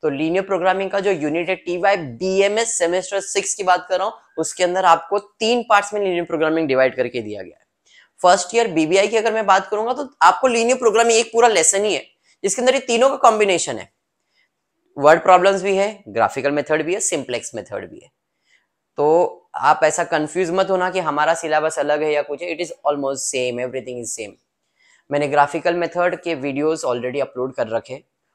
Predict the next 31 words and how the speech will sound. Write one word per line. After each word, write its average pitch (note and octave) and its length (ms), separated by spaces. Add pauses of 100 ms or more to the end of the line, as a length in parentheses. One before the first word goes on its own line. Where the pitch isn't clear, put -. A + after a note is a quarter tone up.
(160)
वर्ड C#3 420
प्रॉब्लम्स F3 380
के F3 80
भी D#3 120
वीडियोस D3 340
अपलोड B2 320
कर A2+ 120
रखे। - 280 (920)
That C#3 160
doesn't D3 260
mean D#3+ 120
मैं E3+ 80
यहाँ D#3+ 200
पे F3+ 100
अभी E3+ 180 (360)
वापस D#3+ 340
नहीं D3+ 180
पढ़ा A#2 200
रहा G2+ 120
हूँ। - 80 (180)
आज D3 200
हमारा F#3+ 240
पूरा F#3 240
फोकस E3+ 400
होगा E3 140
एक E3+ 140
सिंप्लेक्स D#3 520
मेथड C#3 260
के D#3+ 100
कॉन्सेप्ट A2+ 540
पे। - 140